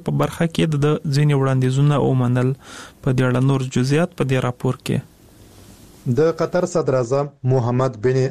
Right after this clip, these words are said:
Speaker 2: عبدالرحمن بن جاسم الثانی له سی ان ان ټلویزیون سره په یو مرکه کې چې پرون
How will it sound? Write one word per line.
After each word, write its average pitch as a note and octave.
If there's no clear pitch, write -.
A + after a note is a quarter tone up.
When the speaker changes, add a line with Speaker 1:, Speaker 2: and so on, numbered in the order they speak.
Speaker 2:
عبدالرحمن A#2+
بن B2
جاسم A#2
الثانی A#2+
له D#3
سی D#3
ان D#3
ان D#3+
ټلویزیون C#3+
سره C#3
په B2+
یو B2
مرکه A#2+
کې E3
چې D3+
پرون C#3+